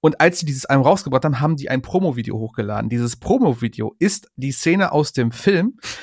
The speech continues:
mit einem Overdub von Spencer, dem Sänger von Ice Nine Kills, wo er quasi in der Situation, wo er normalerweise Huey Lewis and the News erwähnt, das neue Album The Communion of the Curse beschreibt. Und dann auch dementsprechend diesen Dialog halt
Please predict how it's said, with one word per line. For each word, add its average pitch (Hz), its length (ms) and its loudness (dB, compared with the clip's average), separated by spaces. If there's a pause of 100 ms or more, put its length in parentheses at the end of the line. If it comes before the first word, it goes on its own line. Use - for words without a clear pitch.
(220)
mit 151 260 2
einem 143 320 6
Overdub 175 560 6
von 185 560 2
Spencer, 190 420 2
dem 151 140 6
Sänger 143 280 2
von 170 180 -4
Ice 139 220 -2
Nine 131 120 2
Kills, 180 460 0
wo 160 200 4
er 160 200 4
quasi 143 580 2 (280)
in 131 100 0
der 127 80 4
Situation, 135 580 2
wo 139 80 4
er 127 120 4
normalerweise 127 840 4 (220)
Huey 131 280 4
Lewis 127 300 4
and 120 160 -2
the 113 80 0
News 202 420 4
erwähnt, 110 520 -2 (520)
das 165 280 2
neue 208 260 6
Album 196 540 4
The 247 60 4
Communion 208 480 8
of 208 180 0
the 262 80 2
Curse 320 520 2
beschreibt. - 640 -4 (340)
Und 185 160 6
dann 208 100 4
auch 220 160 4
dementsprechend 214 800 4
diesen 185 420 4
Dialog 175 680 4
halt 170 260 0